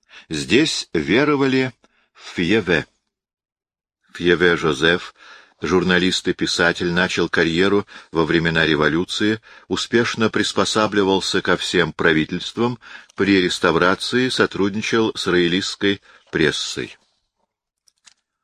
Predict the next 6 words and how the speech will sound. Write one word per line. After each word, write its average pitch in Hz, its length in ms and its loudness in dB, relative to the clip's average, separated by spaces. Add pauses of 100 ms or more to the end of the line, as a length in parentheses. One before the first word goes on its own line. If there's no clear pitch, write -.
(540)
Здесь 143 320 2
занимались 160 580 0
толкованием 139 840 0
сочинений 123 840 0 (760)
Кольне, 92 540 2 (600)
здесь 117 720 -2